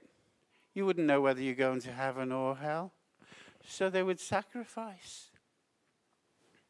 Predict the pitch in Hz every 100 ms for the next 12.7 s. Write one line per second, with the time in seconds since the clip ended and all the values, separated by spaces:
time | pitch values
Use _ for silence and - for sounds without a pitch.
0 | _ _ _ _ _ - - - - _
1 | _ _ _ - 180 214 233 220 202 247
2 | 262 - - _ _ _ _ _ _ _
3 | _ _ _ _ _ _ - 117 117 127
4 | - 143 185 208 - 185 - _ - 117
5 | 117 117 113 - _ _ _ _ - -
6 | _ _ _ _ _ 120 123 127 127 120
7 | - - 143 135 131 131 135 143 208 -
8 | - _ - - - _ _ _ _ -
9 | 127 131 131 131 - _ _ _ _ _
10 | _ _ _ _ - 160 139 - 151 165
11 | 247 - - 175 - 156 131 104 - -
12 | - - _ 123 123 135